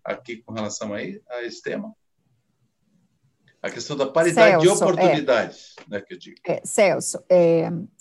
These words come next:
Speaker 2: eu vou te dar alguns dados que eu acho que você vai, vai ver, assim, a gente pode chegar à conclusão que, assim, tem uma continha que não vai fechar,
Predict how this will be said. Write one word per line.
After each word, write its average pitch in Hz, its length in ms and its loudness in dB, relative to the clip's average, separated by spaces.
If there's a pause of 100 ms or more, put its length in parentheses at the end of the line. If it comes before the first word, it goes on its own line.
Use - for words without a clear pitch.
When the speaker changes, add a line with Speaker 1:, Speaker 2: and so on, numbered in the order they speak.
(120)
Speaker 2:
eu 190 60 -2
vou 214 160 2
te 240 140 -6
dar 247 140 2
alguns 269 340 -2
dados 185 720 -2
que - 160 -16
eu 165 100 -8
acho 180 300 -6
que 214 100 -10
você 202 320 -8
vai, 185 160 -6 (180)
vai 185 160 -8
ver, 180 320 -4
assim, - 400 -14
a 175 60 -10
gente 185 200 -6
pode 208 280 0
chegar 208 200 0
à 202 40 0
conclusão 202 600 -2
que, 226 480 -4
assim, 175 280 -10
tem 190 140 -10
uma 196 140 -8
continha 202 440 -8
que 208 120 -12
não 220 160 -8
vai 226 100 -6
fechar, 262 480 -6